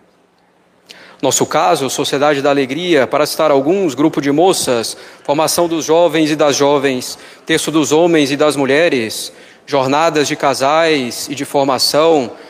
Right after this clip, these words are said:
catequeses, confraternizações, almoços, escola. União de objetivo e união nos meios. O demônio vai entrando para dividir os corações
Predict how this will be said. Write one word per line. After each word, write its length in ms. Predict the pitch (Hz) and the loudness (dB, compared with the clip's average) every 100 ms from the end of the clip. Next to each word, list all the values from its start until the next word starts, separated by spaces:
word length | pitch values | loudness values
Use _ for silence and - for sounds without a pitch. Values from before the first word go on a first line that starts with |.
| - - - | -20 -20 -4
catequeses, 840 | 151 151 131 147 175 156 131 - | -2 -2 -2 0 2 2 -2 -2
confraternizações, 1300 | 160 156 156 147 151 147 135 - 147 165 175 139 | -2 0 -2 0 -2 0 -2 -2 2 2 4 2
almoços, 640 | 139 135 151 185 156 139 123 | 0 0 2 2 0 -6 -6
escola. 640 | 139 - 175 165 131 104 - - - - - - - - - - - _ - - - - - | -6 0 2 4 2 -2 -10 -20 -20 -20 -20 -20 -20 -20 -20 -20 -20 _ -20 -20 -20 -20 -2
União 300 | 151 156 170 | 2 4 4
de 160 | 175 165 | 2 2
objetivo 920 | 175 165 160 160 - 214 196 226 226 - - - | 0 0 -2 -2 -2 -4 0 0 0 -2 -16 -12
e 120 | 151 | -2
união 460 | 175 170 151 170 202 | 2 4 4 4 2
nos 520 | 156 151 165 220 165 | 0 -2 2 4 2
meios. 960 | 139 135 117 104 98 90 - - - - - - - - - - - - - - | 0 -2 -2 -6 -10 -10 -14 -12 -12 -14 -20 -20 -20 -20 -20 -20 -20 -20 -20 -8
O 60 | - | -2
demônio 460 | 151 156 190 196 147 | 2 2 2 2 2
vai 180 | 156 | 2
entrando 460 | 160 151 180 190 165 | 0 0 0 0 0
para 220 | 160 156 | 2 0
dividir 420 | 151 160 147 170 | 0 -4 -4 -2
os 140 | 170 - | -2 -2
corações 880 | 156 151 - 160 170 175 175 - | 0 0 0 2 2 2 -2 -6